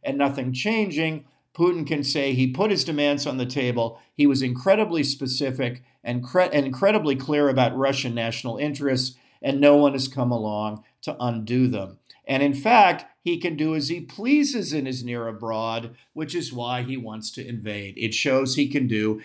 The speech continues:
as he likes in his near abroad. So that's the first reason. It would formalize his sphere of influence,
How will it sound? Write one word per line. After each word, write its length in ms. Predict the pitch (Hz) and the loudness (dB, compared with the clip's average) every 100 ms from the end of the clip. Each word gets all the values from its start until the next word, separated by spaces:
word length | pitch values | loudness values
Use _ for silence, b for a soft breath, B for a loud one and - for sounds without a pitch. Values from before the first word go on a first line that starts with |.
| B B | B B
as 380 | 147 175 180 - | 4 6 4 2
he 220 | 156 151 | 0 2
likes 640 | 127 120 107 - - - _ _ | 2 -2 -4 -10 -14 -16 _ _
in 160 | - 123 | -4 0
his 220 | 127 127 | 0 0
near 200 | 104 104 | -4 -6
abroad. 600 | 98 101 104 95 95 - _ _ _ | -8 -6 -4 -4 -10 -16 _ _ _
So 220 | - - 131 | -10 0 4
that's 240 | 127 127 | 4 2
the 80 | 123 | -2
first 360 | 123 120 110 | -2 -2 -2
reason. 320 | 110 98 98 98 | -4 -6 -6 -6
It 80 | |
would 120 | 101 123 | -6 -6
formalize 920 | - 208 233 147 110 104 104 107 - B | 2 6 8 8 6 2 0 -2 -6 B
his 240 | B 131 127 | B 4 4
sphere 220 | 143 127 | 4 6
of 140 | 120 | 6
influence, 800 | 107 101 - 101 95 95 - - | 4 0 -4 -6 -6 -8 -8 -10